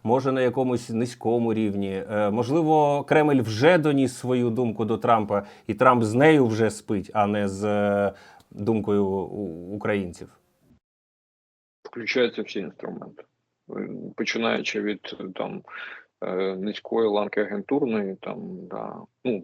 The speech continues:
Speaker 2: наскільки це можливо, давайте так, тому що не потрібно також подекуди перебільшувати можливості Кремля в тому чи іншому вимірі, але недооцінювати також це ворога, це найгірше, що може бути.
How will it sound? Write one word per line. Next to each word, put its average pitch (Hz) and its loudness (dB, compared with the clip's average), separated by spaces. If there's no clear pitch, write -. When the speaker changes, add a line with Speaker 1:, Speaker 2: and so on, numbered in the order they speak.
Speaker 2:
наскільки 110 -4
це - -2
можливо, 120 2
давайте 92 -6
так, - -6
тому 90 -12
що - -10
не 98 -6
потрібно 101 -4
також 95 -2
подекуди 92 -8
перебільшувати 101 -6
можливості 92 -8
Кремля 135 0
в 170 -8
тому 90 -10
чи - -10
іншому 90 -10
вимірі, 87 -10
але 98 -4
недооцінювати 101 -4
також - -6
це 92 -4
ворога, 104 2
це 92 -6
найгірше, 92 -10
що - -16
може - -14
бути. - -18